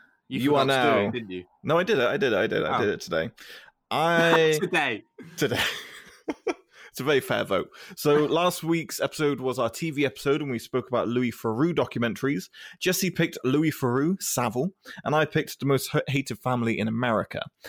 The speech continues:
Speaker 2: And with a vast majority of eighty-nine percent of the votes,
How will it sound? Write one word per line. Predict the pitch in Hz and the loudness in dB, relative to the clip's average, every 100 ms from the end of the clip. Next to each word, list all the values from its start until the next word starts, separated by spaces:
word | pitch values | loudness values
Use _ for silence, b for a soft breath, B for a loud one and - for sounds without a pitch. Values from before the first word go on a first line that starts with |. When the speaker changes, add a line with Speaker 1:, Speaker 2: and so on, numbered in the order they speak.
| B B - | B B -6
Speaker 2:
And | 110 113 117 113 113 | 0 2 4 2 2
with | 120 110 | 0 2
a | 113 110 104 | 4 4 2
vast | 165 170 | -2 -2
majority | 123 117 117 - | -2 0 0 0
of | - | 0
eighty-nine | - 185 135 117 107 | 0 0 0 0 0
percent | - 202 | -2 -2
of | |
the | 180 | 0
votes, | 113 110 | 2 0